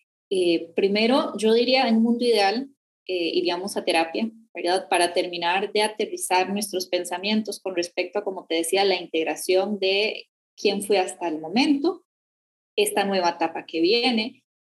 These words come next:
eh, prepararme psicológicamente para lo que viene, porque sí son muchos cambios y podemos tener muchos miedos y temores naturales. Entonces, las personas que no tienen la posibilidad de llevar una terapia psicológica, importante reforzar redes de apoyo en este caso. Entonces,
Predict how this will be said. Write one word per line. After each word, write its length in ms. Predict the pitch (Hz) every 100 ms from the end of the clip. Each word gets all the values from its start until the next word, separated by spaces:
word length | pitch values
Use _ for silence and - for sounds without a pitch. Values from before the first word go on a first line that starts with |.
| _
eh, 540 | - 175 165 156 - - -
prepararme 840 | 196 - 160 170 180 196 208 233
psicológicamente 920 | - - 175 175 180 170 170 170 165
para 180 | - 170
lo 140 | 156
que 100 | 156
viene, 340 | 160 277 277 -
porque 280 | - -
sí 120 | 175 185
son 220 | 185 185
muchos 360 | 180 - 160
cambios 640 | - 208 254 214 233 277 -
y 80 | -
podemos 380 | 160 160 160
tener 240 | - 196 190
muchos 300 | 196 196 202
miedos 340 | 196 196 208
y 80 | 214
temores 380 | 185 165 170 196
naturales. 720 | 208 - - 196 240 262 - _ _ _ _ _ -
Entonces, 800 | 190 180 170 175 - 214 208 208
las 200 | 202 180
personas 380 | - 180 190 208
que 100 | -
no 120 | 185
tienen 180 | 202 196
la 180 | 202 -
posibilidad 600 | 202 - 175 165 170 208 254
de 100 | 220
llevar 240 | 208 202
una 160 | 208 -
terapia 280 | 196 202
psicológica, 760 | 202 196 202 196 220 226 240 233
importante 600 | 220 208 185 185 180 180
reforzar 500 | 202 220 180 - 170
redes 220 | 180 180 185
de 80 |
apoyo 380 | 165 - 285 269
en 100 | 226
este 280 | 220 - 185
caso. 340 | - 165 - 202
Entonces, 540 | - 185 185 208